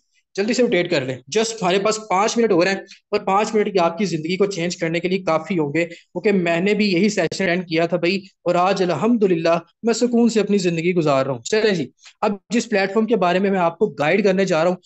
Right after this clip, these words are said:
उसका नाम है फोर्साज। फोर्साज मैं आपको already बता चुका हूँ, इसके नाम से भी जाहिर होता है कि ये इंडिपेंडेंट सिस्टम है, आजाद सिस्टम है, गुलाम सिस्टम नहीं है, कोई इंसान कंट्रोल नहीं कर रहा, इसको इंटरनेट चला रहा है। कौन चला रहा है? इंटरनेट। और जब इंटरनेट इस सिस्टम को चला रहा है, सिस्टम खुद मुख्तार चलता है,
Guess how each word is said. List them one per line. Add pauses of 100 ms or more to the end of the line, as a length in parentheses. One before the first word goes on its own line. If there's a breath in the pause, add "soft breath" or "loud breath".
(160 soft breath)
उसका
नाम
है
फोर्साज। (320)
फोर्साज
मैं
आपको
already
बता
चुका
हूँ,
इसके
नाम
से
भी
जाहिर
होता
है
कि
ये
इंडिपेंडेंट
सिस्टम
है,
आजाद
सिस्टम
है, (260)
गुलाम
सिस्टम
नहीं
है,
कोई
इंसान
कंट्रोल
नहीं
कर
रहा,
इसको
इंटरनेट
चला
रहा
है।
कौन
चला
रहा
है? (260)
इंटरनेट।
और
जब
इंटरनेट
इस
सिस्टम
को
चला
रहा
है,
सिस्टम
खुद
मुख्तार
चलता
है,